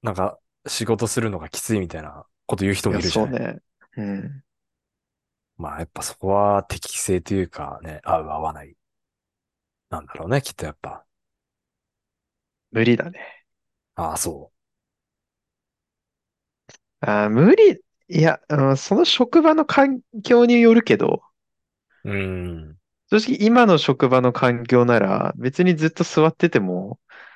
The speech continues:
Speaker 2: 向かいのあの、あの、おつぼねさんたちが雑談ずっとしてるから、
Speaker 1: <laughs>
Speaker 2: それに俺が途中で混ざったりとかいつもしてんだよね。
Speaker 1: はいはいはいはい。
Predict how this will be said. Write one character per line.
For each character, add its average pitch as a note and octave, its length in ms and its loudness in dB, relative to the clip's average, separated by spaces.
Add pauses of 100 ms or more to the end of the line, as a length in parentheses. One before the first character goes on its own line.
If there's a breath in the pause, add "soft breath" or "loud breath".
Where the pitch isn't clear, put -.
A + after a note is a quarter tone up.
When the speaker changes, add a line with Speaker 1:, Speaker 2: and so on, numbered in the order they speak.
(920 soft breath)
Speaker 2:
向 C3 320 0
か D#3+ 200 4
い D#3+ 80 6
の D#3 260 4
あ C#3+ 40 4
の、 C#3 580 2 (680)
あ B2 140 -4
の、 A2+ 120 -6
お A#2+ 40 -6
つ C3+ 160 0
ぼ C3+ 140 2
ね C3 140 2
さ C#3 160 0
ん C3+ 80 -2
た A2 120 -2
ち G#2 120 -4
が F#2+ 120 0
雑 G#2+ 300 -2
談 A2+ 200 0
ず G#2+ 100 -4
っ - 40 -12
と - 140 -18
し - 100 -10
て B2 100 0
る G#2+ 100 0
か - 120 -4
ら、 - 160 -4 (160)
Speaker 1:
<laughs> D#3+ 880 6 (400 loud breath)
Speaker 2:
そ - 180 2
れ C#3 120 6
に C#3 120 4
俺 C#3 200 6
が C3+ 120 6
途 - 120 -4
中 C3 200 4
で C3 100 6
混 B2 200 4
ざ C3 100 2
っ C3 40 -2
た - 120 4
り G3 100 2
と - 120 -4
か G2 100 0
い F#2+ 60 0
つ - 120 -4
も - 80 -2
し - 120 -4
て G2+ 100 0
ん - 40 -4
だ - 80 -2
よ - 60 -4
ね。 - 60 -10
Speaker 1:
は C2+ 60 -4
い - 0 -
は - 20 -4
い - 20 -6
は - 20 -6
い - 20 -8
は - 60 -14
い。 - 20 -20